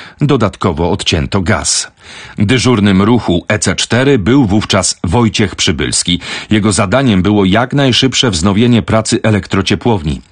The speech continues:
Do E C cztery posłano na pomoc ochotnicze brygady pracowników z zakładów aparatury elektronicznej ema Elester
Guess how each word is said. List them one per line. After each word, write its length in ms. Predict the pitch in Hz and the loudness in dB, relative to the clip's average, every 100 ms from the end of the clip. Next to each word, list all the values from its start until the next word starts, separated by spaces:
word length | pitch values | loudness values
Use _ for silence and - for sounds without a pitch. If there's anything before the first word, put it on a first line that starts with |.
| - - - | -14 -12 -4
Do 260 | 101 110 - | 0 0 0
E 100 | 156 | 0
C 180 | 120 101 | 0 -2
cztery 340 | - 139 160 | -2 0 2
posłano 460 | 117 - 117 147 156 | 0 0 0 2 2
na 140 | 101 | 2
pomoc 400 | 123 143 135 - | 0 0 0 -2
ochotnicze 680 | 123 113 107 113 165 - 131 | -2 -2 -2 2 2 2 0
brygady 420 | 90 101 139 131 | 0 0 0 0
pracowników 680 | 98 107 101 92 147 135 - - - - | -2 -2 -2 0 2 0 -2 -8 -14 -8
z 100 | 90 | -4
zakładów 540 | - 101 110 135 110 - | -2 -2 0 0 0 -2
aparatury 560 | 107 - 95 92 120 110 | -4 -2 -2 0 0 2
elektronicznej 840 | 104 95 - 92 104 107 - 95 - | 0 0 -2 0 2 0 0 -2 0
ema 260 | 113 90 - | 0 0 0
Elester 540 | 82 98 113 156 143 | 0 0 0 0 0